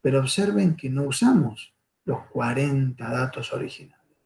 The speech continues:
Yo he supuesto acá que las primeras ocho casas se vendieron todas a cincuenta mil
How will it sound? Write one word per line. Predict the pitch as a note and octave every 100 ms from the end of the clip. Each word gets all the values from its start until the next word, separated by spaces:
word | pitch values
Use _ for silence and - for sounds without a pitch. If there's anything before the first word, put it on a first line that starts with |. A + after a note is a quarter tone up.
| _ _ _ _ _
Yo | -
he | G3+
supuesto | - F3 - C#4 A#3 -
acá | D#3+ F3+ F3+ E3+ F#3
que | - D3
las | C3+
primeras | - D3+ F#3 E3 -
ocho | F#3 G3 F#3+
casas | G3 A3
se | D#3+
vendieron | D3+ D#3 E3 D#3+ D#3
todas | A#3 C4 G#3
a | D#3
cincuenta | - C3 C3+ C3 B2+
mil | C4 A#3+ A2+